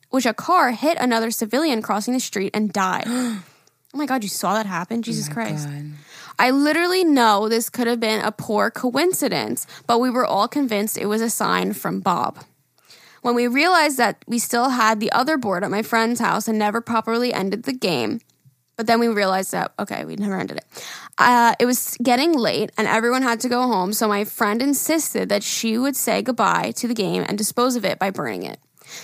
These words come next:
Speaker 1: Since I lived across the street, I joined her.
Speaker 2: Okay.
Speaker 1: We thought that we were in the clear about the next day. I went to check the mail. We had a mailbox right by our front door, and I swear to God, the gor-, the game board was in my fucking mailbox.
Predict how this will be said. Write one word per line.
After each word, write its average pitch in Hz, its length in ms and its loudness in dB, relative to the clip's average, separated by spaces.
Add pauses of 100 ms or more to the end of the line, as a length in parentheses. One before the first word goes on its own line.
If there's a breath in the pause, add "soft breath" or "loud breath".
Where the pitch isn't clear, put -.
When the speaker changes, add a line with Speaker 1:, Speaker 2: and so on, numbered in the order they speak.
(160 loud breath)
Speaker 1:
Since 220 260 0
I 208 140 6
lived 247 180 0
across 285 300 0
the 302 60 -6
street, 370 360 -2 (300)
I 294 100 2
joined 349 240 0
her. 143 160 -6 (260)
Speaker 2:
Okay. 175 520 -6 (1040 loud breath)
Speaker 1:
We 359 160 4
thought 392 260 6
that 415 120 6
we 320 100 4
were 311 100 4
in 311 100 4
the 330 80 2
clear 226 380 6
about 226 460 4 (160)
the 247 180 0
next 233 400 2
day. 214 600 2
I 214 260 2
went 208 240 0
to 233 60 -8
check 220 280 -2
the 220 80 -2
mail. 226 460 2
We 208 140 0
had 226 180 -2
a 208 40 -2
mailbox 202 420 -2
right 185 100 -2
by 208 60 0
our 220 80 0
front 233 220 0
door, 196 180 0
and 196 100 0
I 208 60 0
swear - 260 -2
to 214 60 0
God, 202 220 0
the 240 60 0
gor-, 208 380 -2
the 247 160 -4
game 262 280 4
board 175 340 -2
was 233 240 0
in 190 120 0
my 190 140 0
fucking 214 340 -4
mailbox. 262 540 0